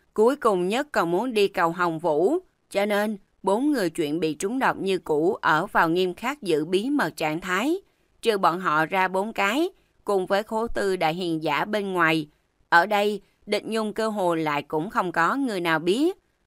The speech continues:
Không chịu nói, "Cái kia tốt, ta mặc kệ."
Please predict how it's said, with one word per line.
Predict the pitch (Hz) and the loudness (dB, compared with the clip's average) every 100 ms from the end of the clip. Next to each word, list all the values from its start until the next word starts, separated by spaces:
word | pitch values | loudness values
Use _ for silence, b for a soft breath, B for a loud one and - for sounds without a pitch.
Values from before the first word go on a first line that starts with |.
| _ | _
Không | 269 233 | 0 2
chịu | 220 170 | 0 -2
nói, | 196 208 330 427 _ _ - | 0 0 -2 -4 _ _ -2
"Cái | 220 | -2
kia | - 190 | 0 -2
tốt, | - 220 320 392 _ _ | 2 2 2 -2 _ _
ta | 208 | 0
mặc | 214 185 - | 2 0 0
kệ." | 165 143 185 | 0 2 0